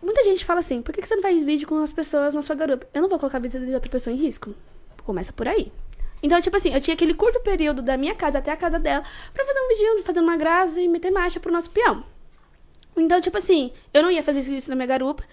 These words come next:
Dali eu tava indo pra Itaquera. Então, tipo assim, eu não conhecia as pessoas em Itaquera, eu não sei como que é a parada. Então, ali eu conhecia. Então, eu falei assim, é o momento de gravar da minha casa até a casa dela. Aí, tranquilo, fiz um vídeo.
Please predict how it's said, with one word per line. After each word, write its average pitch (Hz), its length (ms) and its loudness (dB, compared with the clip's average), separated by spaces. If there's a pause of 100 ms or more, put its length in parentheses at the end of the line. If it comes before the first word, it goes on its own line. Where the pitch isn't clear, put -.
(420)
Dali 302 240 4
eu 311 80 0
tava 277 200 0
indo 269 140 -2
pra 254 120 0
Itaquera. 254 680 -2
Então, 262 200 0
tipo 269 160 -2
assim, 277 340 -2 (180)
eu - 60 -4
não 277 100 2
conhecia 302 240 0
as 262 40 -10
pessoas 247 220 -2
em 240 60 -8
Itaquera, 240 560 -6
eu - 20 -6
não 240 80 -6
sei 247 180 -4
como 226 180 -10
que 220 100 -14
é - 20 -14
a - 20 -16
parada. 220 320 -6
Então, 233 300 -6
ali 233 220 -4
eu 202 80 -6
conhecia. 339 540 -2 (280)
Então, 339 100 -10
eu 359 80 0
falei 339 200 2
assim, - 80 -14 (200)
é 247 120 4
o - 20 -2
momento 262 300 -2
de 269 80 -4
gravar 240 420 0
da 214 140 -4
minha 233 180 -2
casa 294 400 2 (260)
até 285 140 2
a - 40 -4
casa 202 180 -6
dela. 247 340 4 (960)
Aí, 392 220 6
tranquilo, 427 500 0
fiz 330 180 -4
um 339 60 0
vídeo. 330 300 -4